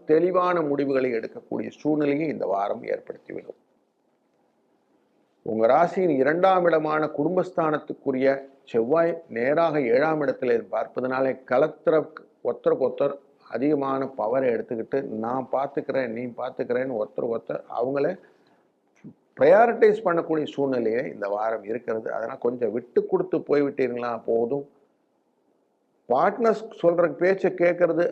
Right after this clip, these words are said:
அப்படிங்கிறது முதலீட்டுல நல்லது. அதனால முதலீட்டாளர்கள் நம்ம என்ன சொல்றாங்களோ அதுக்கேத்த மாதிரி பண்ணிக்கலாம் சார் அப்படின்ட்டீங்கன்னா வார்த்தை முடிஞ்சு போயிடும்.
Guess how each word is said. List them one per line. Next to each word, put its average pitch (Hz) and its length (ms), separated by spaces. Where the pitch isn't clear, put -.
அப்படிங்கிறது 147 540
முதலீட்டுல 147 500
நல்லது. 139 460
அதனால 123 300
முதலீட்டாளர்கள் 151 920
நம்ம 120 260
என்ன 117 300
சொல்றாங்களோ 143 640
அதுக்கேத்த 135 340
மாதிரி 139 140
பண்ணிக்கலாம் 131 420
சார் 127 200
அப்படின்ட்டீங்கன்னா 139 600
வார்த்தை 120 320
முடிஞ்சு 123 300
போயிடும். - 280